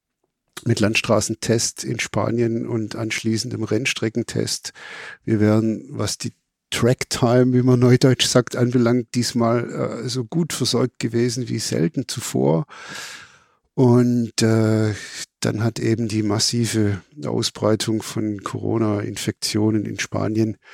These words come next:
diesem Plan ganz, ganz rapide ein Ende bereitet. Äh, es ist ein spanischer Kollege von uns angereist aus Madrid.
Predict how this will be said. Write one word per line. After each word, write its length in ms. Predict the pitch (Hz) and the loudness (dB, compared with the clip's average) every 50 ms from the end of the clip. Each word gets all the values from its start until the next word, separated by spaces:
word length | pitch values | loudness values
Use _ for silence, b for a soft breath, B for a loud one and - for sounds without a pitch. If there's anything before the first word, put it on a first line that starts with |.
| B B B B B B B B B _ - | B B B B B B B B B _ -6
diesem 280 | - 110 98 110 107 - | -6 -4 -2 -4 -4 -4
Plan 480 | - - 113 107 107 107 110 110 107 95 | 0 2 4 4 4 4 2 0 -2 -2
ganz, 340 | - 120 117 110 - - - | -2 -2 -2 -2 -2 -4 -2
ganz 380 | - 104 104 101 - - - | -2 -2 -2 -2 -6 -4 -2
rapide 460 | 110 107 - - 117 113 107 107 107 104 | -2 -4 -2 0 -2 0 0 0 -2 -2
ein 100 | 104 98 | -4 -4
Ende 320 | 107 107 113 123 135 117 | -4 -4 0 0 0 4
bereitet. 600 | - 123 107 107 107 110 113 110 - 113 - - B B B B B B B B B B B B | 4 2 4 4 4 4 4 2 0 -2 -4 -4 B B B B B B B B B B B B
Äh, 300 | - 110 104 104 104 98 | 0 2 2 2 2 2
es 200 | 113 120 - - | 0 -2 -2 -2
ist 160 | 113 - - | -2 -2 -2
ein 160 | 117 113 107 | -2 -4 -4
spanischer 500 | 107 - - - 120 139 151 135 131 139 | -4 -4 0 2 4 4 4 4 4 2
Kollege 440 | 117 - 139 127 127 139 147 151 143 | 2 4 4 6 6 6 6 4 2
von 200 | - - 143 135 | 0 0 -2 -2
uns 460 | 135 139 131 135 127 - - - - - _ - - - | 0 0 0 0 0 -2 -4 -6 -6 -8 _ -20 -18 -8
angereist 1000 | - - 123 131 127 135 127 - 117 113 117 123 127 123 - - - - - 226 | -4 -2 -2 0 2 0 0 2 4 4 6 6 4 2 0 -2 -6 -10 -10 -4
aus 360 | 156 120 117 120 117 - - | -2 0 0 0 0 0 0
Madrid. 720 | 113 113 110 - - 117 139 151 - - - - - - | 0 0 0 0 0 2 2 2 2 -2 -6 -6 -6 -8